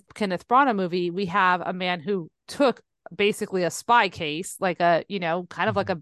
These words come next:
Speaker 1: just a P I getting dirt on somebody or not getting dirt on somebody, which is not the kind of case that you would think r-, real Poirot would have taken. And you're right, he was traumatized. Book just died. Now, the character of Book was in The Murder on the Orient Express,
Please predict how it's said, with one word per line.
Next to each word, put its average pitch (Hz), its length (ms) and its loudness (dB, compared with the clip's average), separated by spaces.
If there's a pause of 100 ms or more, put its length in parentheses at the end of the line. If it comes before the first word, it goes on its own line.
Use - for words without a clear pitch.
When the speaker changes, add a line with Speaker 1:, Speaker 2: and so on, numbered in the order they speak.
(120)
Speaker 1:
just - 200 -12
a 180 40 -6
P 185 320 -4
I 175 460 6 (400)
getting 202 260 -2
dirt 208 240 2
on 165 220 4
somebody 180 440 -4
or 156 80 -4
not 190 280 4
getting 156 260 -4
dirt 156 220 -2
on 156 180 0
somebody, 175 540 -4 (160)
which 202 160 -2
is 180 200 0
not 196 520 4
the 180 80 -4
kind 170 280 -6
of 160 260 -8
case 160 280 -6
that 156 260 -4
you 160 140 -10
would 151 140 -8
think 151 180 -10 (100)
r-, - 80 -12 (300)
real 180 360 2
Poirot 156 520 -4
would 151 120 -6
have 151 120 -8
taken. 156 420 -8 (440)
And 285 280 2
you're 226 160 2
right, 262 200 2
he 226 160 -8
was 262 260 -2
traumatized. 185 680 -4
Book 269 180 -2 (320)
just 208 220 -6 (160)
died. 208 480 6
Now, 226 280 2
the 185 160 -8
character 277 400 -2
of 190 140 -6
Book 233 200 -4
was 185 220 -6
in 233 320 -2
The 185 60 -8
Murder 202 320 -2
on 185 100 -2
the 175 120 -8
Orient 180 300 -4
Express, - 600 -2